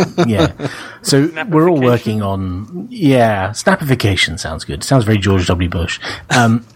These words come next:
Speaker 2: and, uh, we're all doing a bit of that to, to iron out all the kinks and figure out,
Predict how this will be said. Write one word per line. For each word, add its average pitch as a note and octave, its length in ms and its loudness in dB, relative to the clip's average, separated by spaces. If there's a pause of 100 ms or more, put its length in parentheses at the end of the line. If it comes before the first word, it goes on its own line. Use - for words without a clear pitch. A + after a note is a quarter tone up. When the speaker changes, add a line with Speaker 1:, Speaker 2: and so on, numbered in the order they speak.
(320)
Speaker 2:
and, C3 420 2
uh, C3 260 2
we're D#3+ 160 4
all E3+ 120 2
doing C3 280 0
a A2+ 60 -2
bit A2+ 140 0
of G#2 100 -6
that F#2 280 -8
to, A#2 360 0
to C#3 220 0
iron C3+ 320 4
out A2+ 160 0
all A#2+ 100 0
the A2 80 -2
kinks F2+ 480 -6
and G#2+ 100 -2
figure A2 280 2
out, G2 320 0